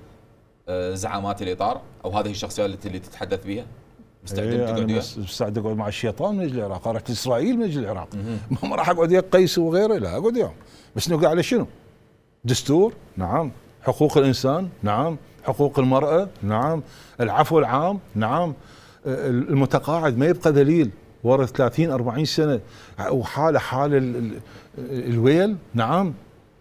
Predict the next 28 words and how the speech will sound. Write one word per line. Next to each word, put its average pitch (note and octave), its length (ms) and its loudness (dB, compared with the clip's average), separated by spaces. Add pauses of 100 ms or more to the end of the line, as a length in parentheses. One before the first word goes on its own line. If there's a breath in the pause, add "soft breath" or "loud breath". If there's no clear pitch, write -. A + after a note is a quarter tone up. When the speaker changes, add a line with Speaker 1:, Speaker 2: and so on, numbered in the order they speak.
(320)
Speaker 2:
رواتب C3+ 480 6
هذه C#3+ 260 4
الفلكية C#3+ 640 4
للسيد C3+ 440 2
رئيس B2 240 0
الجمهورية B2+ 540 2
اللي C3 300 0
مسكين C#3 600 -2 (380 loud breath)
الله C#3 220 2
يساعد C3 460 2
قلبه، C3 260 0 (380)
ما C3 100 4
يدري D#3 200 4
شو - 100 -4
السالفة. A#2 440 -2 (920)
ما D3+ 80 4
يدري C#4+ 300 4
شو A3 100 2
السالفة، D#3 420 0
رجل C#3 480 0
خارج F3 360 2
إطار D#3+ 360 2 (240 loud breath)
القدرة. E3 460 0 (920)
شنو G3+ 280 0
رواتب E3 460 -2
مل-، D#3+ 140 -2
ملايين D#3 360 0
الدولارات؟ C3 640 -2